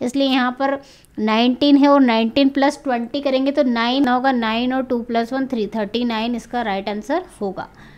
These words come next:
चलिए नेक्स्ट क्वेश्चन है, हेलोजन में सर्वाधिक अभाग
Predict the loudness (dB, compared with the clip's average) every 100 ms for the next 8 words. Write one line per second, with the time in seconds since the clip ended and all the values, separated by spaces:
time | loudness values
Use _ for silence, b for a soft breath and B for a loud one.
0 | B B -6 -2 -2 -2 -2 -2 -2 0
1 | 0 0 -2 -2 0 2 0 0 -2 -2
2 | 2 0 0 -2 -2 0 -2